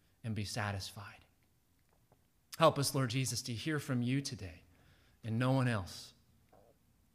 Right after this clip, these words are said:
This we pray in your name. Amen. Well, good morning again. As you are probably aware, although maybe you're not, because,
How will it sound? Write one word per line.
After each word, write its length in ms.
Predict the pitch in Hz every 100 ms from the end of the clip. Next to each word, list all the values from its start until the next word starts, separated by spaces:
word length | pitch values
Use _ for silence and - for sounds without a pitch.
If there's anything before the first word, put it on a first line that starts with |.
| -
This 180 | 123 -
we 80 |
pray 380 | 120 - 101 87 87 -
in 100 | 104
your 120 | 101
name. 200 | 95 85 - - - - _ _ _ _ - 98
Amen. 580 | 101 110 110 104 98 87 - - - - - - - - - - - - - - - - - - -
Well, 100 | 139
good 120 | 147
morning 240 | 156 165 156
again. 580 | 143 156 147 127 156 - - - - - - - - - - - -
As 200 | 170 160
you 120 | 165
are 120 | 151
probably 500 | 156 190 202 190 170
aware, 280 | 147 147 165
although 180 | 160 170
maybe 260 | 196 220
you're 100 | 190
not, 300 | 156 147 131
because, 580 | 139 - 151 143 127 -